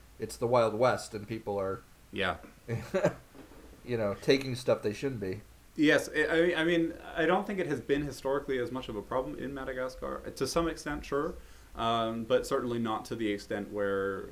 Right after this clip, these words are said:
Speaker 2: i-, you know, we, um, it's not like Brazil,
Speaker 1: Mm-hmm.
Speaker 2: where we're finding all of these fundamentally mind-boggling fossils that were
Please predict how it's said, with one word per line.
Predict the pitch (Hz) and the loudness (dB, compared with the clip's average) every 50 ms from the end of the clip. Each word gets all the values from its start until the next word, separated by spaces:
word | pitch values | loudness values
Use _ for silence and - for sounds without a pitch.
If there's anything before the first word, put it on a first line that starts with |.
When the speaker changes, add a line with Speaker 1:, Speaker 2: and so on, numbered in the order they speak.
| - - | -14 -14
Speaker 2:
i-, | - - - - - 71 73 92 | -12 -12 -10 -10 -10 -12 -10 -8
you | 110 104 | -8 -6
know, | 95 95 | -6 -6
we, | 95 98 - - - - - - - - - - - - - - - - - - - - | -6 -6 -8 -10 -10 -12 -14 -14 -16 -20 -20 -20 -20 -20 -20 -20 -20 -20 -20 -20 -12 -6
um, | 107 101 95 92 90 90 87 95 98 107 - - - - - - - - - - - - - - - - - - | -4 -2 -2 -2 -2 -4 -6 -10 -12 -14 -18 -20 -20 -20 -20 -20 -20 -20 -20 -20 -20 -20 -20 -20 -20 -20 -8 -4
it's | - 120 120 | -2 0 0
not | 139 139 123 | 2 2 2
like | 117 110 - | 2 0 0
Brazil, | - 101 90 98 85 - - - - - - - - - - - 123 | -4 -4 -2 -2 -4 -4 -4 -8 -16 -20 -20 -20 -20 -20 -16 -10 -8
Speaker 1:
Mm-hmm. | 120 113 113 107 95 92 - - - - - 117 | -6 -6 -6 -6 -8 -10 -14 -16 -16 -14 -10 -2
Speaker 2:
where | 107 104 101 98 95 95 92 90 90 90 - 104 104 110 | 4 6 6 6 6 4 2 2 0 0 -2 -4 -6 -4
we're | 110 101 98 92 | -2 -2 -2 0
finding | - 120 110 107 104 104 | 0 0 0 0 0 2
all | 98 98 98 98 95 | 4 4 6 4 4
of | 95 | 2
these | 101 95 - - | -2 -6 -6 -8
fundamentally | - - 135 127 127 123 117 110 104 107 104 95 107 101 101 98 95 95 95 98 - - | -4 0 2 2 2 2 2 2 0 0 -2 -2 -2 0 0 0 0 -2 -2 -4 -8 -8
mind-boggling | 117 113 107 104 107 107 110 110 104 101 - 104 98 98 95 98 98 95 95 92 92 95 98 95 - - - - | -8 -4 0 0 2 2 0 -2 -2 -2 -2 0 0 0 0 0 0 -2 -2 -2 -4 -6 -6 -8 -10 -14 -20 -8
fossils | - - 135 131 - - 101 92 92 92 - | -4 -2 0 0 0 -2 -4 -4 -4 -4 -4
that | 110 98 101 | -4 -4 -2
were | 101 95 92 92 | -2 -4 -4 -6